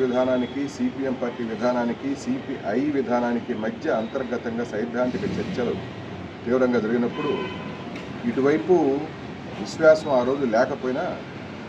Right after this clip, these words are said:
తను దృఢంగా నిలబడి, మళ్ళా తిరిగి పునరేకీకరణ చేయడానికి ఒక చిన్న ఆఫీస్ తీసుకొని, ఆ ట్రంక్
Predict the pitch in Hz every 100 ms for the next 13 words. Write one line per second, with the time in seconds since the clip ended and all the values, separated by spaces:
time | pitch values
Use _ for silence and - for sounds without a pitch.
0 | - - - 113 123 117 104 92 127 151
1 | 160 139 139 139 101 - - - - -
2 | - - - 107 127 160 156 160 175 165
3 | 143 143 165 156 135 139 127 120 117 120
4 | 113 107 - 113 113 - - - - -
5 | - - - - 113 127 127 120 123 90
6 | 117 - 123 123 156 - - - - -
7 | - - - - - - - 95 104 117